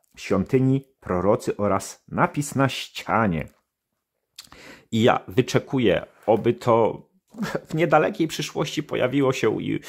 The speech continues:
u nas. Ja bym się bardzo cieszył. Natomiast tutaj niewiele się zmieniło. E, jedynie co tu mogę powiedzieć, że okładka, która tutaj widzimy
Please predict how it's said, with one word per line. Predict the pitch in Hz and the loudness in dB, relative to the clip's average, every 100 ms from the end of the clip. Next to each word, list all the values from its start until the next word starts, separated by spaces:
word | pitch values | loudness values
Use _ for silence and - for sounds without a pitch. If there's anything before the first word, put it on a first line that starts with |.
| - - | -14 -12
u | - 135 | -2 2
nas. | 110 - | 2 2
Ja | 95 | 0
bym | 110 107 | 0 -2
się | - 107 | -2 0
bardzo | 101 117 113 | 0 -2 -4
cieszył. | 113 - 113 - - 78 73 - - - - | -6 -2 -2 -2 -2 -2 -2 -14 -20 -20 -10
Natomiast | - 196 180 175 - | -2 2 2 0 -2
tutaj | 180 151 135 113 | 0 2 2 2
niewiele | 131 127 135 | 2 4 4
się | 123 127 117 | 2 2 2
zmieniło. | 95 90 98 101 95 82 71 69 _ _ _ | 2 0 0 2 2 0 -2 -4 _ _ _
E, | 82 87 82 80 82 | -8 -6 -4 -4 -2
jedynie | 92 107 131 127 | 0 2 4 2
co | - 123 | 0 -4
tu | 117 | -4
mogę | 110 107 | -2 -2
powiedzieć, | - 98 104 90 | -4 -4 -4 2
że | 104 | 2
okładka, | 104 104 104 - | 2 2 -2 -4
która | - 90 | -6 -6
tutaj | 90 - 95 87 | -8 -8 -6 -6
widzimy | 87 85 98 95 95 | -6 -4 0 2 0